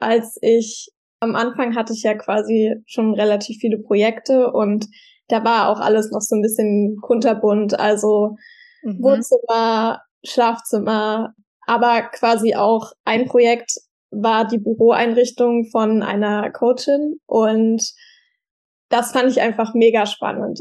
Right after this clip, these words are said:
Speaker 1: Also erstmal überhaupt die, die ganze Business-Geschichte dahinter zu hören, finde ich persönlich mega spannend und inspirierend und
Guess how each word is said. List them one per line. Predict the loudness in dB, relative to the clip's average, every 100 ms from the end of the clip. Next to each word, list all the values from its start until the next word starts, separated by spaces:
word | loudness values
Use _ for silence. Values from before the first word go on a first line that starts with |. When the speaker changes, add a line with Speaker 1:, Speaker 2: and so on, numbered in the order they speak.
| 0
Speaker 1:
Also | 2 2 2 2 0 -6 _ -2
erstmal | -2 0 0 0 0 -2 -8 _ -4
überhaupt | -2 0 0 0 -4 -6
die, | -2 2 2 2 0
die | -2
ganze | 0 0 -2 0 0 -2 -6 -6
Business-Geschichte | -2 0 -2 -2 -2 0 -2 0 0
dahinter | 2 2 0 2 0
zu | 0 -2 2
hören, | 2 2 0
finde | 0 -2 -2
ich | -6 -2
persönlich | 0 2 2 0 0
mega | 2 4 4 2 2 -2 -6
spannend | -4 -2 2 0 0
und | -2
inspirierend | -2 -2 -2 0 2 2 0 -2 -2
und | -2 0 -2